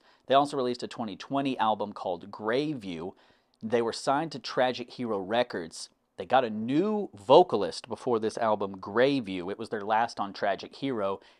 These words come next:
and now they've signed to the Australian label U N F D. Everybody I've heard from U N F D I really like, so when I saw they signed to them and this album was coming out, I was very excited, and I was way more excited because in twenty twenty-one, I heard their E P,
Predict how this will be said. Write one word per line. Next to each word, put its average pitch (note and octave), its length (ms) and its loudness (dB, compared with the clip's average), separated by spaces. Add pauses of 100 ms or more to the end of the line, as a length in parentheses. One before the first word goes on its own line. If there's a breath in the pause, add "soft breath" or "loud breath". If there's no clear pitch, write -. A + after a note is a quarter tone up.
and G#2+ 200 -6
now A#2 180 4
they've D3 180 -2
signed A2+ 280 -2
to G#2+ 80 -14
the F#2+ 100 -8
Australian C3+ 680 0
label F#2+ 420 -4
U A#2+ 420 -4
N G2 280 -8
F F2+ 160 -10 (180)
D. G2 300 -8 (520 soft breath)
Everybody F#2 460 -4
I've A2+ 120 -2
heard B2 200 0
from B2+ 140 -8
U A#2+ 120 -2
N A2+ 80 -2
F A2 160 -6
D G#2+ 200 -4
I G2 60 0
really G2+ 200 -6
like, C#3 320 2
so A2+ 160 -4
when A2+ 100 -4
I A2 40 -4
saw A2+ 180 -6
they G2+ 120 -8
signed G#2 280 -6
to G2+ 60 -6
them C3 320 -4
and F#2+ 100 -10
this F#2 240 -12
album F#2+ 300 -6
was F2 120 -12
coming G2+ 280 -6
out, A2+ 180 0
I G2 60 -2
was F#2 100 -4
very A2+ 240 2
excited, G#2 480 0 (400 soft breath)
and A2+ 100 -2
I G2 60 4
was F2+ 180 -4
way A2 340 6
more C#3+ 180 8
excited G#2+ 420 4
because G2+ 240 -4
in F#2+ 80 -12
twenty C3 260 0
twenty-one, A#2+ 560 2
I A#2+ 140 6
heard A#2 240 0
their A#2+ 160 -2
E A2 160 -6
P, B2+ 400 -4